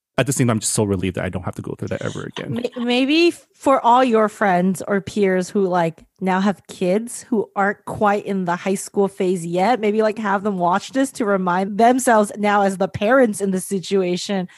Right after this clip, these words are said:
Speaker 2: it's not the <laughs> end all be all, you know? Calm down, support your kid, they'll probably be fine.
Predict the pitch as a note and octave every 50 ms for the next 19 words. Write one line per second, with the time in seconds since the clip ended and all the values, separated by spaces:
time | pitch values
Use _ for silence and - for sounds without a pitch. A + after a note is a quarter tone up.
0 | - - _ _ _ - - A3+ A3 A3+ B3 - A3+ D4 C#4 - - G#3 G#3 B3
1 | B3 G#3+ A#3+ A3 G#3+ A3 F#3+ F#3 B3+ C#4 C#4 G#3 E3+ D#3+ D#3 E3 F3 F#3 A3 -
2 | A3+ G#3+ G3 G3 G3 G#3 A#3 C4 _ _ _ - C#4 C4 C4+ C#4+ C4+ C#4 D4 D4
3 | C4 A#3+ A3+ A3+ A3+ A#3 - _ _ _ _ _ - _ - D#4+ D#4 D4+ D#4 D4+
4 | - - F4+ D#4 C#4 C4+ C4 - A#3 G#3+ - A#3+ A3 A3 B3 C4 C4 C4 D4 D4
5 | C#4 C4+ D4 D#4+ D#4 - E4+ D#4 D4 B3 A3+ A#3 A#3 A3 A3 A#3